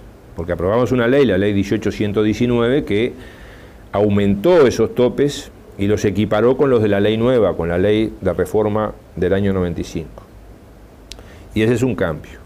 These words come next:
Y luego aparece el otro tema, que yo creo es un tema que, es un tema que tenemos pendiente, yo diría para el próximo gobierno,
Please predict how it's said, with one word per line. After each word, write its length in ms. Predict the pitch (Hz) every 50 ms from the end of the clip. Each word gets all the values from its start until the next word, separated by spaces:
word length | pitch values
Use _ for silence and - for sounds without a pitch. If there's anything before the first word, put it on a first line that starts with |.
| - - - - - - - - - - - - - - - - - - - - - - -
Y 160 | - 98 117
luego 600 | 131 147 165 175 185 196 214 208 180 - - - -
aparece 540 | - 110 107 - 113 113 127 139 131 - 160
el 80 | 147 139
otro 220 | 135 127 123 117
tema, 360 | - 143 147 135 120 117 120
que 140 | - 101 90
yo 100 | 90 92
creo 120 | 98 101
es 80 | 98 101
un 100 | 101 98
tema 260 | 98 104 110 110 104
que, 460 | 85 87 92 92 90 90 87 82 80 - - - - - - - - - - - - - - -
es 140 | - 90 98
un 120 | 98 95
tema 160 | 85 104 107 101
que 80 | 98
tenemos 200 | 95 98 101 98
pendiente, 720 | 101 101 92 92 104 127 139 135 123 98 85 95 90 87 85 85 85
yo 100 | 92 90
diría 200 | 95 101 101 95
para 140 | 92 90
el 40 | 90
próximo 360 | 87 104 107 104 104 98 95
gobierno, 500 | 98 98 101 107 110 107 101 101 107 110